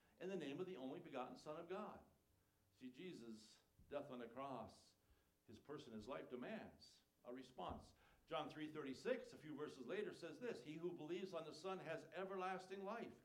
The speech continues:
and he who does not believe the Son shall not see life, but the wrath of God abides on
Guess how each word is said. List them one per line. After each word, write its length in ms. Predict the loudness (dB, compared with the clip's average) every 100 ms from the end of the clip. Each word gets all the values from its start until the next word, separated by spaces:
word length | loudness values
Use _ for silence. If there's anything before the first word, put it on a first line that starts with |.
| -20 -20 -20 -16 -6
and 80 | -2
he 180 | 0 2
who 120 | 4 4
does 280 | 4 0
not 320 | 2 4 4 -2
believe 280 | -2 -2
the 120 | -4 -2
Son 160 | 0 0 0
shall 200 | 0 0 2
not 280 | 2 0 -6 -6
see 100 | -2
life, 280 | 2 2 0
but 140 | -4 -2
the 80 |
wrath 240 | 2 4 2
of 160 | -2
God 240 | -4 -2 -2
abides 400 | -4 -4 -4 -4
on 160 | -6